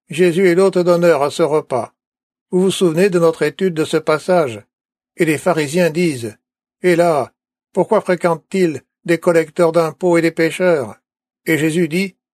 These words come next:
Ceux qui vont bien n'ont pas besoin de médecins, mais ceux qui sont malades, si. Vous feriez bien de retourner apprendre votre leçon,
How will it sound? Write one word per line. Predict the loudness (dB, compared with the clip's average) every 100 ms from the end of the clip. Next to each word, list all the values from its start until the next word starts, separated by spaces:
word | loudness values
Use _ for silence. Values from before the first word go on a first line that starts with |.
| _ _
Ceux | -6 -4
qui | -2
vont | -2 0
bien | 0 2
n'ont | 2 2
pas | 2
besoin | 2 2 2
de | 2
médecins, | 0 -6 -2 -4 -4 _ _ _ _ _
mais | -2 0
ceux | 0
qui | 0 0
sont | 0 0
malades, | 0 0 0 -4
si. | -4 -6 -6 _ _ _ _ _ _
Vous | -4
feriez | 0 2 2
bien | 2 0 2
de | 2
retourner | 2 2 0 2
apprendre | 0 -2 -2 0 2
votre | 0 2 0
leçon, | 0 0 -2 -4